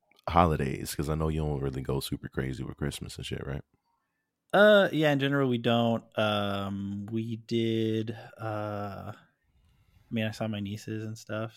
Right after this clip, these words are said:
Speaker 2: so,
Speaker 1: Mm-hmm.
Speaker 2: you know,
Speaker 1: That's
Speaker 2: I
Speaker 1: good.
Speaker 2: mean, it's just usually four or five of us.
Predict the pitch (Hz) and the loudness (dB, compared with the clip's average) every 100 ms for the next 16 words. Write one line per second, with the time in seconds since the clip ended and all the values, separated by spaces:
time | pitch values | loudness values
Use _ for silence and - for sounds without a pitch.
0 | - 104 104 113 - 65 64 64 67 _ | -16 -14 -14 -14 -14 -14 -12 -14 -16 _
1 | _ _ _ _ _ _ _ _ - 180 | _ _ _ _ _ _ _ _ 0 2
2 | 175 170 - 127 143 143 139 - 143 - | 2 0 -2 0 2 0 -2 -4 -4 -2
3 | 135 131 131 120 - - 117 120 98 98 | -2 0 -2 -2 -10 -2 -2 0 -2 -2
4 | 101 101 104 | -4 -6 -6